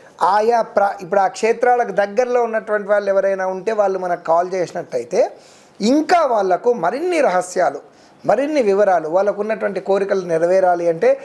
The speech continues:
ఈ క్షేత్రంలో ఇలా ఇలా ఉన్నాయి అని మనం వాళ్ళకు చెబుతూ, "ఇవి చేసుకోండి" అని చెప్తామన్నమాట. అలా ఈ వేములవాడ యొక్క క్షేత్రంలో ప్రస్తుతానికి ఈ రహస్యాలు ఇవన్నీ కూడా చాలా విశేషమైనవి కాబట్టి,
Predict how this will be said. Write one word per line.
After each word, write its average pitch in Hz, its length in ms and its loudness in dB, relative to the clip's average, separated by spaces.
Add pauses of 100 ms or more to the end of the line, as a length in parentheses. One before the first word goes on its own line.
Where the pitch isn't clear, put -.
(200)
ఈ 202 120 0
క్షేత్రంలో 208 600 0
ఇలా 190 280 4
ఇలా 180 260 2
ఉన్నాయి 175 480 0
అని 269 280 0 (280)
మనం 208 280 0
వాళ్ళకు 185 420 0
చెబుతూ, 165 440 -2 (240)
"ఇవి 226 260 0
చేసుకోండి" 226 580 0
అని 202 240 0
చెప్తామన్నమాట. 165 640 -2 (720)
అలా 208 400 2 (480)
ఈ 185 160 0
వేములవాడ 190 560 2
యొక్క 170 360 0
క్షేత్రంలో 180 1000 -2 (320)
ప్రస్తుతానికి 196 880 -2 (120)
ఈ 156 140 -2
రహస్యాలు 175 720 0 (380)
ఇవన్నీ 160 420 2
కూడా 175 420 2 (100)
చాలా 156 160 0
విశేషమైనవి 160 840 -2
కాబట్టి, 131 540 -8